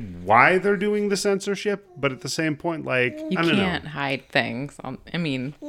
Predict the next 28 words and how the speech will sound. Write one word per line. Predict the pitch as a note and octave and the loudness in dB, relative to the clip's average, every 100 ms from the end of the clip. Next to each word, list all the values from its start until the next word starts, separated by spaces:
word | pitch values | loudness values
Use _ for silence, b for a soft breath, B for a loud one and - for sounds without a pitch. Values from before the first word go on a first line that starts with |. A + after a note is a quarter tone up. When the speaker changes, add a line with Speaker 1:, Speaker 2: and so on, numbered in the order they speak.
| D#4 - | -12 -12
Speaker 1:
Once | G#2 G2 G2 A#2+ A#2 - | -12 -6 0 0 0 -2
Speaker 2:
once | E3 A2+ | 0 2
Speaker 1:
the | |
Speaker 2:
it | G3+ | 0
touches | - E3+ F3 E3+ | 2 0 2 0
the | D3 | 2
Speaker 1:
genie | C#3 A2+ | 2 4
is | |
Speaker 2:
internet. | B2 B2 A#2 G#2 | 4 4 4 4
Speaker 1:
out | G2 | 2
of | A2 | 2
the | G2+ | 0
bottle, | F#2+ E2 D#2 D#2 | 0 0 -4 -4
Speaker 2:
Yeah. | D#3+ B2+ - D3 | 0 0 -2 -6
Speaker 1:
you | F#2+ | -8
can't | - A#2+ G#2+ | -2 -2 -2
put | A2+ | -6
the | A#2 | -4
toothpaste | A2+ G2+ G#2 G2 D#2+ | -2 -2 -2 -4 -2
back | E2+ E2 | -4 -4
in | F2+ | -6
the | F2 | -8
tube. | - - D3 | -6 -8 -8
Speaker 2:
Yeah, | - G#3 | -4 -4
that's | F#3 G3+ | 0 0
how | E3+ D3+ | 2 0
Speaker 1:
It's | |
Speaker 2:
that, | D#3 D3+ | 2 0